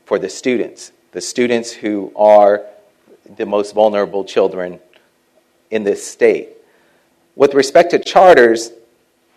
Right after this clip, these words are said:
we don't have necessarily an issue with charters, but I will tell you that their own experts, when it comes to the research on charters, have showed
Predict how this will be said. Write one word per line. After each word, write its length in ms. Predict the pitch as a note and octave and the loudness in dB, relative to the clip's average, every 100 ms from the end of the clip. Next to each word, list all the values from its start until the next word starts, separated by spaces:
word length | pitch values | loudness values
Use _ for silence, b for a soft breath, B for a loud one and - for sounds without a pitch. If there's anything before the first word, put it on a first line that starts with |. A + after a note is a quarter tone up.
| _ b b b b | _ b b b b
we 140 | D#3 | 4
don't 140 | F#3 F3 | 4 4
have 260 | E3+ C#3+ | 4 4
necessarily 580 | C#3+ C3+ B2+ - B2 A2+ | 2 -2 -2 2 4 4
an 80 | A2 | 2
issue 300 | A#2 - G2+ | 0 -2 -4
with 160 | F#2+ - | -6 0
charters, 540 | G#2 F2+ E2+ E2 - _ _ _ _ | 2 2 0 -6 -14 _ _ _ _
but 140 | - A#2+ | 2 6
I 160 | C#3+ | 8
will 160 | D3+ D#3 | 8 4
tell 260 | D#3+ D#3 C3 | 6 8 8
you 320 | G#2 - - _ _ - | 2 -8 -18 _ _ 0
that 180 | G#2+ G#2+ | 2 6
their 220 | C3+ D3+ | 6 8
own 180 | D3 C#3+ | 6 4
experts, 760 | D3 - - F2+ - - - _ _ _ _ _ _ - | 2 -2 -8 -8 -8 -18 -20 _ _ _ _ _ _ -8
when 180 | G2+ A#2+ | -4 -4
it 100 | - | -2
comes 300 | D3 C#3 - | -4 -4 -6
to 80 | |
the 100 | A#2 | -2
research 440 | G#2+ B2 B2 A#2+ A#2 | -2 -2 0 -2 -2
on 120 | G#2+ | -6
charters, 380 | - C#3+ B2 G#2+ | 2 4 4 2
have 160 | G2 | -8
showed 380 | - A3 G#2+ D3+ | 0 4 4 2